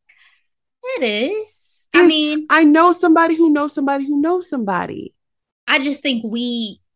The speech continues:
Speaker 1: we obviously take it differently because we know the struggle and we know the hardships and, yeah.
Speaker 2: But you all are supposed to be a partnership. And if he has something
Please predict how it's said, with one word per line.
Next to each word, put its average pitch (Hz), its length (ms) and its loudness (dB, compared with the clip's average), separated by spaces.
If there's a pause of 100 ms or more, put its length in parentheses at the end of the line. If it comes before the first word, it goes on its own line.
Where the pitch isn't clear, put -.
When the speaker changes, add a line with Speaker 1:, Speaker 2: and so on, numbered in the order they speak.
(120)
Speaker 1:
we 226 240 -6
obviously 208 440 -2
take 190 180 -4
it 180 80 -8
differently 185 520 -8
because 185 600 -8
we 190 200 -10
know 156 480 -6 (640)
the 196 60 -16
struggle 143 680 -10
and 190 120 -10
we 190 100 -8
know 170 180 -8
the 175 100 -16
hardships 165 880 -8
and, 165 640 -8 (840)
yeah. 269 160 2
Speaker 2:
But 233 140 2
you 277 120 -2
all 320 120 -2
are 311 80 0
supposed 269 280 -2
to 220 60 -10
be 220 100 -4
a 190 60 -4
partnership. 160 800 -8 (320)
And 175 160 -2
if 170 140 -4
he 285 160 -4
has 269 240 -4
something 240 640 -8